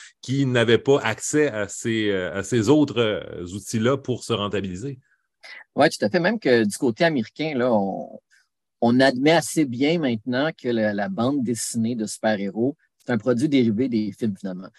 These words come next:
Speaker 2: Euh, même aujourd'hui, là, c'est pas le secteur pour, euh, par exemple, Marvel Comics qui appartient à Disney. Ben, la, la bande dessinée publiée, euh, mensuellement, c'est pas ce qui, ce qui va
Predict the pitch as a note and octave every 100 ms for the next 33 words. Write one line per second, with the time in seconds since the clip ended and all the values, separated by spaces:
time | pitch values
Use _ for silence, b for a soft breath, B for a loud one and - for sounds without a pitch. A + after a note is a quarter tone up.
0 | b b F2 F2 F2+ A#2+ C#3+ B2 A2+ F#2+
1 | D#3 B2+ A2+ - C#3 A#2+ - G#2 A#2+ C3
2 | - A2+ G2 F#2+ - G2 F2+ A2+ A2 G2+
3 | G#2+ A2 G#2 A#2+ - G#2+ - - - B2
4 | G2 - G#2 G2+ A#2+ C#3+ b b _ G#2
5 | G2 F2 F2+ F2+ F2+ F2+ G#2+ A#2+ G#2+ -
6 | A#2+ - _ C3+ A2+ A2 A2 C3 C3+ G#2
7 | F#2+ G2 A#2 - A2+ G#2+ C3+ A2 - C#3
8 | - - A#2+ G#2+ G2 - G2 G2